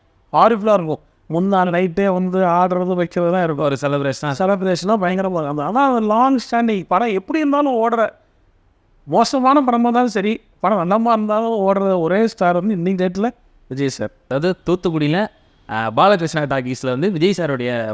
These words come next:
Speaker 2: படம் தான்
Speaker 1: ம்.
Speaker 2: அதிகபட்சமான ஒரு கிரவுடு,
Speaker 1: கண்டிப்பா.
Speaker 2: அதிகபட்சமான கலெக்ஷன்.
Speaker 1: கலெக்ஷன், ஆமா. எனக்கு காதல் முறை வந்து ஹண்ட்ரட் அண்ட் எயிட்டீன் டேஸ் ஓடுச்சு. இது என்னன்னா நைன்டி செகண்ட் டே வந்து நினைத்தேன் வந்தாயின்னு அவருடைய படமே வந்துச்சு.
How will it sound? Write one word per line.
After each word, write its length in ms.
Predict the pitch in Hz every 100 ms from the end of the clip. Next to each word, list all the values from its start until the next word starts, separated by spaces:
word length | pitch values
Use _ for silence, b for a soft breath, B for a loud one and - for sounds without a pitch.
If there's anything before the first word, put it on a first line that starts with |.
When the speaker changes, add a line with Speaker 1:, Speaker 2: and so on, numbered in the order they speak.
| -
Speaker 2:
படம் 260 | 127 135 143
தான் 180 | 190 233
Speaker 1:
ம். 180 | 156 131 -
Speaker 2:
அதிகபட்சமான 720 | 143 208 202 165 - 165 185
ஒரு 140 | 151 123
கிரவுடு, 400 | 147 170 190 202 _ _
Speaker 1:
கண்டிப்பா. 440 | - 156 190 165 123
Speaker 2:
அதிகபட்சமான 600 | 143 175 165 165 170 214 -
கலெக்ஷன். 380 | 160 180 151 120
Speaker 1:
கலெக்ஷன், 420 | 156 190 - 165 -
ஆமா. 300 | 160 160 135
எனக்கு 400 | 156 165 156 156
காதல் 380 | 175 214 262 233
முறை 420 | 220 208 208 196
வந்து 420 | 180 180 220 277 - - -
ஹண்ட்ரட் 240 | 170 220
அண்ட் 20 |
எயிட்டீன் 600 | 220 190 185 214 180 196
டேஸ் 140 | 233 175
ஓடுச்சு. 340 | 165 151 135 _ _ _
இது 200 | - 170
என்னன்னா 260 | 196 240 226 277 170
நைன்டி 260 | 208 254 247
செகண்ட் 280 | 247 214 208
டே 180 | 196 254
வந்து 340 | 220 196 233
நினைத்தேன் 440 | 220 226 233 262 233
வந்தாயின்னு 340 | 196 196 220
அவருடைய 440 | 226 190 208 202 190
படமே 200 | 185 170
வந்துச்சு. 400 | 139 - -